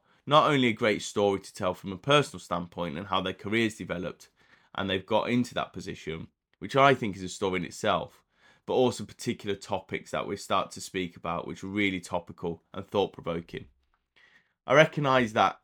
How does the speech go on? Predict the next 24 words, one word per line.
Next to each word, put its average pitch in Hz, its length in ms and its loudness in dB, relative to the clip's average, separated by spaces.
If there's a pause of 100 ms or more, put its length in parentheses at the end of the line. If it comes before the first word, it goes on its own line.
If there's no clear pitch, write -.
listeners 101 560 -4
tune 104 320 -4
in 92 140 -4
to 101 120 -6
hear 92 300 0
from 95 200 -10
our 92 200 2
esteemed 98 380 -4
guests 92 280 -2
rather 92 220 -4
than 90 80 -6
me, 87 240 -6 (120)
but 78 120 0
I - 20 0
find 127 280 2
myself 110 340 0
in 104 60 -4
a 107 40 -4
really 117 240 0
privileged 98 500 -8
position. 90 460 -10 (540)
Through 127 180 0
my 139 240 4
role, 139 400 4